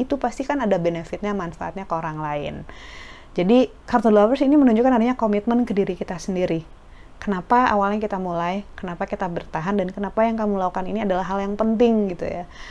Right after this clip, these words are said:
Pada saat komitmennya masih sama, <clears throat> dan value-nya masih penting buat kamu, ya dipertahankan. Nanti mungkin akan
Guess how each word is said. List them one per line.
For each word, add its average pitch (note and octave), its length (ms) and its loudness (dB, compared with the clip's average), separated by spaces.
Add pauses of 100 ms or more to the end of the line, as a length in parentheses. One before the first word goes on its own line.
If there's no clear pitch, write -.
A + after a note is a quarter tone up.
(260)
Pada G3 240 2
saat G#3+ 320 0
komitmennya G#3+ 560 4
masih G#3 240 0
sama, G3+ 560 2 (320)
<clears throat> A#3+ 80 6 (400)
dan F#3 320 4 (320)
value-nya A#3 600 4
masih A3 260 -2
penting A#3+ 480 4
buat G3+ 160 6
kamu, G#3+ 380 4
ya - 20 -2
dipertahankan. - 840 -6 (720)
Nanti G3+ 240 2
mungkin A#3+ 240 2
akan F#3 240 -6